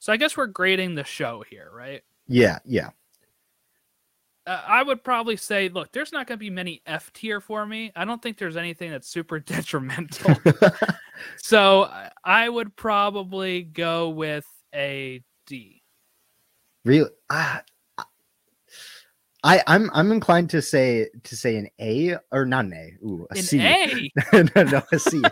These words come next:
Speaker 1: <laughs>
Speaker 2: A C. I, I'm not waiting an hour and a half for American Adventure.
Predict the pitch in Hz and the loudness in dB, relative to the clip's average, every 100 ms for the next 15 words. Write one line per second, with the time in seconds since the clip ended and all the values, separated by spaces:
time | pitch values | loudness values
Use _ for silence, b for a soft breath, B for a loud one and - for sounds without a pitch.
0 | - 311 294 349 170 - 131 123 110 139 | 0 -4 -4 -6 -6 -4 -4 -4 -4 -4
1 | 151 147 147 139 127 123 123 120 113 110 | -2 0 0 0 -2 -4 -4 -2 -2 -2
2 | 110 95 - 98 92 95 b b - 110 | -2 -4 -6 -8 -8 -8 b b -8 -4
3 | 101 - 98 98 90 82 | -4 -6 -8 -6 -8 -12